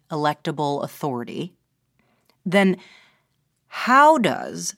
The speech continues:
the rampant trend of the sexy baby voice impact that effort? I mean, I can admit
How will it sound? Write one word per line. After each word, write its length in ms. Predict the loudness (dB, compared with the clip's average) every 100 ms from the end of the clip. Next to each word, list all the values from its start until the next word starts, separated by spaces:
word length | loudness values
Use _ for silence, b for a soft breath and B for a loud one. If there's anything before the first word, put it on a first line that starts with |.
| -12
the 280 | -2 0 2
rampant 760 | 2 2 4 4 2 0 0 0
trend 440 | 0 0 0 -2
of 380 | -2 -2 -2 -2
the 360 | -2 -2 -4 -8
sexy 600 | -12 -4 -4 -4 -8 -8
baby 460 | -8 -8 -8 -8 -10
voice 720 | -8 -8 -6 -8 -8 -12 -16 _ _ 0
impact 720 | 4 4 4 4 2 2 -8
that 220 | -4 -2 0
effort? 480 | 0 0 -2 -2 _ _ _ _ _ _ _ _ _ 0
I 60 | 2
mean, 200 | 4 0 B B B B B B _ _ _ _ _ _ 0
I 120 | 2
can 180 | 2 2
admit 680 | 0 -2 -2 -2 -2 -6